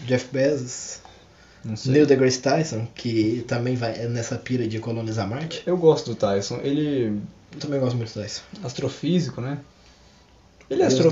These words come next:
Speaker 1: da-,
Speaker 2: ele é astrofísico ou é
Speaker 1: astrofísico.
Speaker 2: astrônomo?
Speaker 1: Astrofísico.
Speaker 2: O, o Tyson.
Speaker 1: Astrofísico.
Speaker 2: Ah,
Speaker 1: P H D
Speaker 2: tá.
Speaker 1: em astrofísica.
Speaker 2: Ah, e falando no Tyson, eu lembrei aqui o, vo-, que você pediu um livro do Sagan, não pediu?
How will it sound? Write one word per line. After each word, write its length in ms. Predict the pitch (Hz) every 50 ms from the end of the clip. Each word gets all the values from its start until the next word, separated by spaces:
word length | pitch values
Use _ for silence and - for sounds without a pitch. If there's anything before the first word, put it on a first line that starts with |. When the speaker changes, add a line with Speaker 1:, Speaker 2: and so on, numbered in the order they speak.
| - -
Speaker 1:
da-, 60 | 208
Speaker 2:
ele 220 | - 247 359 349
é 20 | 277
astrofísico 560 | - - - 190 180 - - 349 - - 233
ou 60 | 214
é 20 | 185
Speaker 1:
astrofísico. 280 | 156 - - - 139
Speaker 2:
astrônomo? 280 | 131 117 110 104 104 104 -
Speaker 1:
Astrofísico. 580 | 110 - - 127 - - - - - - - -
Speaker 2:
O, 100 | - 117
o 40 | 110
Tyson. 400 | - 117 113 104 95 - - 165 - - _ _ _ _
Speaker 1:
Astrofísico. 640 | - - 127 123 - - 107 95 - - - - - - - - _ _ -
Speaker 2:
Ah, 140 | - 113 123 127 127
Speaker 1:
P 120 | 127 254
H 140 | 262 135 131
D 100 | 123 127 131
Speaker 2:
tá. 40 |
Speaker 1:
em 40 | 135
astrofísica. 680 | 131 - - 131 - - - 107 104 - - - - - - _ _ _ _
Speaker 2:
Ah, 180 | - - 254 214
e 20 |
falando 380 | 180 - 214 208 226 240 247 240
no 80 | 196 151
Tyson, 420 | - - 175 208 214 180 - 180 165
eu 40 | 165
lembrei 300 | 165 170 170 165 170 156
aqui 260 | 147 151 - 170 175
o, 600 | 175 175 175 170 170 165 165 160 151 139 127 117 110 - -
vo-, 240 | - 156 135 147 147
que 80 | - -
você 200 | 165 170 165 185
pediu 240 | - - 165 175 180
um 20 | 175
livro 160 | 175 170 170
do 120 | 170 185
Sagan, 360 | 170 - - 165 160 147 131 120
não 80 | 117
pediu? 340 | 117 127 123 131 156 147 131